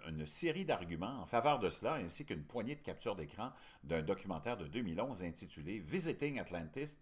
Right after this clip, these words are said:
qui postule la même théorie. Les arguments de Jimmy incluent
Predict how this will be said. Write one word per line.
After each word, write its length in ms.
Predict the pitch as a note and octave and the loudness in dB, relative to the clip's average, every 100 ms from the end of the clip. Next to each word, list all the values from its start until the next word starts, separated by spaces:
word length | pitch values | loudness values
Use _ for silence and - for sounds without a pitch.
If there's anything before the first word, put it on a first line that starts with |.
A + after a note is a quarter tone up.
| - - - - - | -18 -20 -18 -20 -10
qui 80 | - | 4
postule 480 | G2 - - B2+ | 4 6 4 4
la 100 | G2 | 6
même 180 | D#2+ A#2 | 4 4
théorie. 380 | F#2+ D#2+ D2 A#2 | 6 6 6 4
Les 220 | F#2+ D2+ | 0 4
arguments 380 | F2+ D2+ D2+ F#2 | 4 4 0 0
de 120 | E2 | 0
Jimmy 360 | D2 D#2 D2 - | -4 -4 -4 -4
incluent 440 | - D#2+ - A2 | -2 -4 0 -2